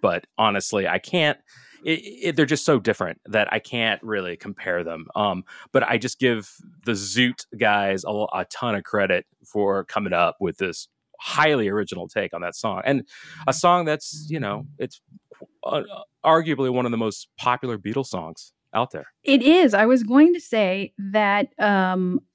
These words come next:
Speaker 2: I, I was kind of trying to, uh, research this myself and see, like, what are the most covered Beatles songs. And I was, I,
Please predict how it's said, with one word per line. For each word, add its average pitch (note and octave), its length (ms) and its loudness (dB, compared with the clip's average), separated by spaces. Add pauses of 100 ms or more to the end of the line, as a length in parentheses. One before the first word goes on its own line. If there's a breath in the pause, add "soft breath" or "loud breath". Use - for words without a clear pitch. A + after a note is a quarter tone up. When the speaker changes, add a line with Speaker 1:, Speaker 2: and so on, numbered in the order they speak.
Speaker 2:
I, G3 200 2
I G#3 140 4
was G#3 160 -2
kind C4 280 6
of A#3+ 120 0
trying A#3 260 2
to, G3 160 4 (120)
uh, F#3+ 100 4
research G3 480 0
this F#3 180 2
myself F#3 640 0
and F#3 260 2
see, F#3+ 380 2
like, F#3+ 220 2
what G#3 420 2
are A3 140 0
the G3+ 100 0
most G3+ 580 0 (400 soft breath)
covered G3 520 2
Beatles G3+ 340 2
songs. B3 640 4 (580 loud breath)
And G#3 260 4
I C#4 180 6
was, D4 240 6
I, G3 100 -2